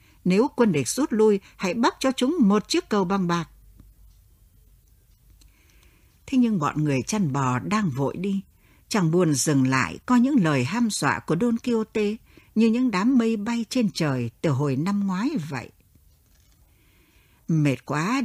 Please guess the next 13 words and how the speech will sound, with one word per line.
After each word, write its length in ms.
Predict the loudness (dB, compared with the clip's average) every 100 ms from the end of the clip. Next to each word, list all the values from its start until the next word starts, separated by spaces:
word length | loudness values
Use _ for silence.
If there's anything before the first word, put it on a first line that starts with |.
| 2
Don 160 | 2
Quixote 480 | 2 0 0 0 2
ngồi 260 | 2 2 0
bệt 180 | -2
xuống 360 | -4 -2 0 0
đường, 340 | -2 -4 -4 -8 _
tức 220 | -6 -4
đầy 280 | -2 2 2
ruột 300 | 0 0 -2 -2
vì 180 | 0 0 2
thù 300 | -2 0 -2
không 260 | -2 -4
trả. 420 | -2 -4 -4 -8